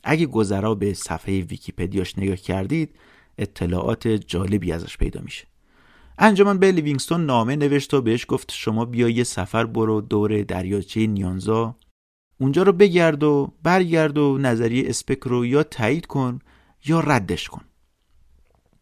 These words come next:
لیوینگستون اون زمان پنجاه و یک سال سن داشت، ولی این پیشنهاد انجمن رو قبول کرد. با این حال انجمن برتون و اسپک رو هم از یاد نبرده بود.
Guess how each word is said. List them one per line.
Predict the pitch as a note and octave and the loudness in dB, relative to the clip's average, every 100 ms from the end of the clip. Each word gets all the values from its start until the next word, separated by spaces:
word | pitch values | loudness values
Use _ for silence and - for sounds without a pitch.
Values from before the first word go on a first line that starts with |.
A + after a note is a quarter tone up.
| _ _ _ _ _ _ _ | _ _ _ _ _ _ _
لیوینگستون | - A3 A3+ - A3 | 2 4 2 2 2
اون | G#3 | 2
زمان | G3+ D#3+ D3+ E3+ | 2 2 2 0
پنجاه | - A#2 G#2 | 0 2 2
و | G#2 | 2
یک | B2+ | 0
سال | - B2 | -2 -2
سن | - A#2 F#2 | 0 0 -2
داشت، | - - _ _ _ _ _ | -6 -16 _ _ _ _ _
ولی | - G#3+ | 4 4
این | G3+ G3 | 4 -2
پیشنهاد | - A2+ - G#2+ G2+ G2+ - | -4 -8 -4 0 0 0 -2
انجمن | G2 F#2 G#2+ E3+ E3 | -4 -2 -2 -2 0
رو | D#3 D3 - | 0 0 -2
قبول | F#2+ G2 F#2+ | -2 -2 -4
کرد. | - - - - - - - | -8 -20 -20 -20 -20 -20 2
با | D3 | 4
این | F#3 | 6
حال | D#3+ D#3+ D#3 _ _ | 4 2 0 _ _
انجمن | - C3 B2 C3 D3+ | 0 2 2 0 2
برتون | A#2 G#2+ - A#2+ | 4 4 2 -4
و | G2 F#2 _ | -4 -6 _
اسپک | A2 - - - | -4 2 4 4
رو | - | 2
هم | C#3 C#3+ | 0 -2
از | - E2+ | -4 -4
یاد | F2+ G#2+ A2 | 0 0 0
نبرده | A2+ G#2 G#2+ - | 0 0 -2 -14
بود. | - | -18